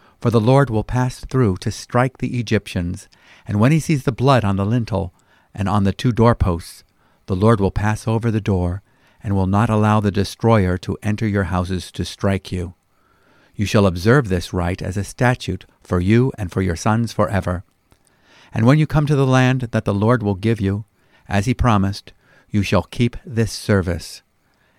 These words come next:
And when your children say to you, 'What do you mean by this service?'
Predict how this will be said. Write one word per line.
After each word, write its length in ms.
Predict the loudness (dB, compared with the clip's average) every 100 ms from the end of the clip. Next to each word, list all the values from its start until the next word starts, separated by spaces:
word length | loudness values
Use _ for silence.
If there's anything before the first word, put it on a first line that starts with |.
| _
And 100 | -4
when 140 | -2 2
your 100 | 0
children 440 | 4 4 4 2
say 160 | 2 0
to 100 | 2
you, 240 | 0 0 -6 _ _ _ _ -4
'What 160 | -2
do 80 | 2
you 80 | 4
mean 240 | 4 4
by 120 | 2 2
this 180 | 0
service?' 580 | 0 0 0 -4 -8 -16